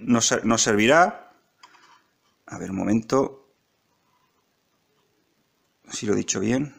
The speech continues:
sí. El J sesenta y seis nos servirá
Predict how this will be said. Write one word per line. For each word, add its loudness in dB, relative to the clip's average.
sí. -10
El -6
J 2
sesenta 2
y 2
seis 2
nos 0
servirá 0